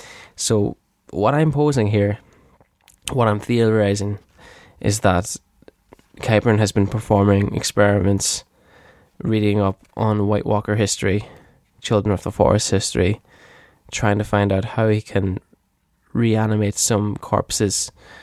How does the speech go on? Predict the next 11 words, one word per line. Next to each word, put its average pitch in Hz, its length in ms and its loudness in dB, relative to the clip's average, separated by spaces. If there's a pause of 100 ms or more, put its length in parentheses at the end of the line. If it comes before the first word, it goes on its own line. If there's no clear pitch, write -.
(420)
of - 220 0
his 104 280 -2
little - 180 -2
birds, 101 600 0 (1800)
and 101 280 0
how 113 140 0
he 104 60 0
can 110 120 0
reanimate 104 500 0
other 107 200 -2
corpses, - 600 -6